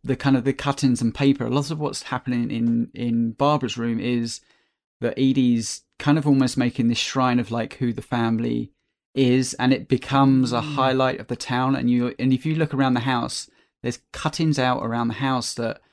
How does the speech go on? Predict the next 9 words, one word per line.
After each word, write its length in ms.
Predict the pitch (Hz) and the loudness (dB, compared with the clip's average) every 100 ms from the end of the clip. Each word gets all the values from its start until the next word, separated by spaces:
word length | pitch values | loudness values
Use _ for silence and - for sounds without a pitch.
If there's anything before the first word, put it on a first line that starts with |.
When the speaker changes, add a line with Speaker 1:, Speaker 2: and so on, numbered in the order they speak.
| _ _ _ | _ _ _
Speaker 1:
she's 320 | - 156 156 | -4 0 0
keeping 480 | - 147 143 120 110 | 2 2 2 0 -2
because 540 | 110 117 123 123 113 - | -2 -2 -2 -2 -4 -6
the 80 | |
family 380 | - 131 135 135 | -4 0 4 4
name 340 | 123 123 131 127 | 4 2 0 0
starts 420 | - 123 120 - | -2 -2 -2 -4
to 60 | 120 | -10
become 640 | - 123 120 120 117 | -8 -6 0 2 2